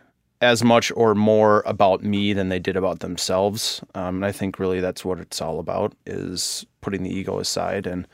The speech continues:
doing something that really truly is, is hundred percent for the person under you. I, I was definitely searching for it. You know, I said I didn't know what it meant, but I, there was something inside of me that, that knew that if I stuck around,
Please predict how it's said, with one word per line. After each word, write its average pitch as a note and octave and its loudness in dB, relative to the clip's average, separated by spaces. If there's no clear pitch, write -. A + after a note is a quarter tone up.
doing G2+ 0
something G2 -2
that F2+ -4
really F#2 -2
truly F#2 -2
is, F2+ -6
is F#2 -8
hundred F#2+ -4
percent F#2+ -6
for F2 -4
the G#2 -6
person G2+ -4
under F#2+ -4
you. F#2+ -4
I, A2 6
I A2+ 4
was G#2 2
definitely A#2 4
searching A2+ 2
for F3 6
it. G3 2
You C#3 -2
know, G#2+ 4
I G#2 6
said A2 4
I G#2+ 6
didn't G#2 2
know G#2+ 2
what G2+ 2
it F2+ -2
meant, G2+ -2
but G2 0
I, F#2+ 2
there G2 -2
was G2+ 2
something G2 0
inside F2 -4
of F2+ -4
me F#2 -2
that, E2+ -4
that E2+ -6
knew F#2 -4
that B1 -8
if - -8
I G2 -4
stuck - -4
around, F2 -6